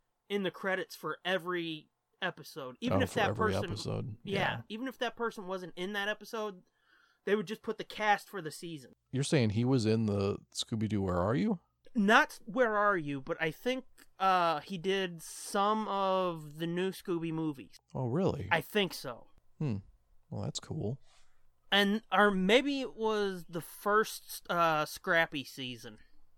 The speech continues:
Speaker 1: But I know he did something, like, old Hanna-Barbera.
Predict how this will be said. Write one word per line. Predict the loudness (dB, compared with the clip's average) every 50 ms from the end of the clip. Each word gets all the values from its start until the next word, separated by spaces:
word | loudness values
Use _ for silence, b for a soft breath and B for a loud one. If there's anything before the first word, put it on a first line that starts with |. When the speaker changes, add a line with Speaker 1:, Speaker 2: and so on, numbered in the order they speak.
| -8
Speaker 1:
But | 0 2
I | 4 6
know | 6 6 6 6
he | 2 2
did | 2 2 0 0
something, | 0 -4 -4 -2 -2 -4 -4 -2 -2 -4 -4 -6 -4
like, | -4 -4 -4 -4 -6 -4 0
old | 0 2 2 2 -2 -4
Hanna-Barbera. | -6 -6 -6 -6 -4 -4 -4 -4 -4 -4 -4 -4 -6 -8 -10